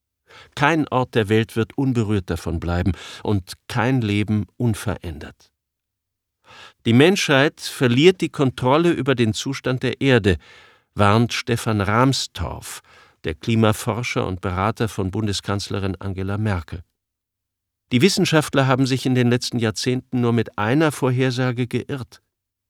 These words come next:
Die Klimakatastrophe kommt noch schneller als vorhergesagt. Um nochmal Professor Stefan Rahmstorff zu zitieren:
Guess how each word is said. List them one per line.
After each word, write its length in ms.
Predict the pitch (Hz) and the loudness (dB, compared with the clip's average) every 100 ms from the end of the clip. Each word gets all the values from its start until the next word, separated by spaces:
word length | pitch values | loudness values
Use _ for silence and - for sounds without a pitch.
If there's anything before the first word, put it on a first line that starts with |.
| _ _ _ | _ _ _
Die 220 | 101 98 | -2 0
Klimakatastrophe 1300 | 87 - 185 175 107 107 95 92 - 101 120 - 131 - _ _ | -2 0 2 4 4 0 -2 -2 -2 -2 -2 0 0 0 _ _
kommt 320 | - 117 - | 0 0 0
noch 200 | 110 87 | -2 -2
schneller 600 | - - 117 110 90 78 | -4 0 2 4 2 0
als 280 | - 80 - | -6 -10 -10
vorhergesagt. 1000 | - 92 87 95 82 80 - - - - _ _ _ _ _ _ _ _ _ _ _ - _ - | -6 -4 0 -2 -2 -8 -10 -16 -20 -20 _ _ _ _ _ _ _ _ _ _ _ -20 _ -2
Um 340 | 123 113 110 | 0 2 4
nochmal 440 | 113 107 113 110 101 | 2 2 2 4 2
Professor 540 | - 101 113 101 98 | -2 -2 -2 0 -2
Stefan 360 | - 107 104 98 | -2 -4 -2 -2
Rahmstorff 720 | 104 131 - - 92 82 - | 0 0 -2 -4 -4 -4 -8
zu 200 | - 85 | -10 -10
zitieren: 600 | - 92 - 95 95 90 | -8 -10 -6 -2 0 -2